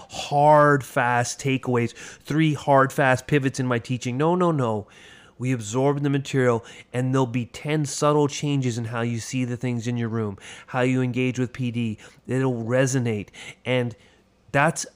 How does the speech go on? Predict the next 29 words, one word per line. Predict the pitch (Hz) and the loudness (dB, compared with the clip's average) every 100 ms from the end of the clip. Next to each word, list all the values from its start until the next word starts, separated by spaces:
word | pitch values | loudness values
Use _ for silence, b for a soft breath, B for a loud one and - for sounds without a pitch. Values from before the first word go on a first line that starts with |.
| _ 120 | _ -2
the | 135 | -2
value | 113 113 123 160 185 131 123 | 0 2 4 4 4 6 6
of | 117 - | 4 0
this | 131 - | -2 0
sort | 139 | -2
of | - 143 | -2 -2
informal | 147 139 139 165 151 | -2 -2 0 0 2
learning, | 127 120 131 | 0 0 -2
is | 131 | -4
you | 180 180 | -4 -4
just | 190 - | -6 -6
gradually | - 156 160 185 147 143 127 | -6 0 2 2 2 -2 -2
and | 120 | -2
you | 127 | -4
subtly | 113 - 185 185 143 120 | -4 0 2 2 0 -4
change. | - 131 110 101 - B B B | -6 -6 -6 -8 -14 B B B
And | 139 | -2
when | 151 | 0
you | |
have | 185 214 | 0 2
enough | 165 170 | 0 -2
subtle | - - 165 190 | -2 0 0 0
changes, | - 196 196 175 | -4 -4 -2 0
they | 139 | 0
become | 135 143 165 160 | -2 -4 -4 -2
your | 143 | 0
new | 143 151 | 0 0
norms. | 147 151 170 123 107 - B B 147 | 0 0 0 -2 -6 -16 B B -2
When, | 139 143 143 | 0 0 -2